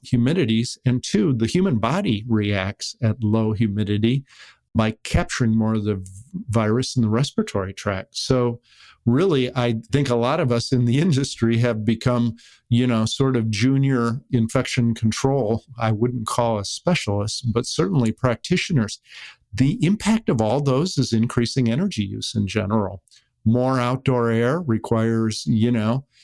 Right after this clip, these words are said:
uh, more conditioning of that air, increased filtration is greater pressure drops through the fan systems. Air treatment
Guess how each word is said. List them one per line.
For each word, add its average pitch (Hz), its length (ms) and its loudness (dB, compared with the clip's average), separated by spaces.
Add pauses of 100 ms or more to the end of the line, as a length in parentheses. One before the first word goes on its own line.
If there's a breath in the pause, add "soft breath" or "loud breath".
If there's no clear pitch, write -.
(240 soft breath)
uh, 113 240 2
more 117 300 2
conditioning 117 640 0
of 98 140 -6
that 104 260 0
air, 101 460 0 (320)
increased 127 500 0
filtration 123 920 0
is 107 300 0
greater 113 300 0
pressure 120 340 -2
drops 107 460 -2
through 113 120 0
the 107 100 -4
fan 131 380 0
systems. 117 720 -2 (500 loud breath)
Air 131 220 2
treatment 127 540 0